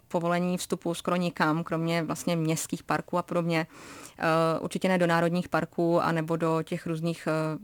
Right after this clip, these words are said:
vlastně, mm, oblastí, kde je nějakým způsobem ta ochrana přírody tedy, eh, provozována, tak, eh,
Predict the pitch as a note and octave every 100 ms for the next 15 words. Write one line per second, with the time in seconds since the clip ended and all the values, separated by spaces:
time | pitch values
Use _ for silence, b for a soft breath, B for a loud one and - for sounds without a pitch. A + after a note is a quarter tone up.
0 | - - - D#3 - - - D#3 - F3+
1 | - - - - - - - - - -
2 | - _ - - E3+ E3 E3 E3 - F3+
3 | E3 E3 D3+ D3+ E3+ - D#3+ E3 E3 E3+
4 | F3 D#3+ D#3+ D#3 - - - - - F#3
5 | F3+ F3 E3 - D#3+ D#3+ - D#3+ E3 B
6 | B B B B D#3+ D3+ D3 C#3 - E3
7 | E3+ F3+ F3 F3 F3+ F3+ F3+ -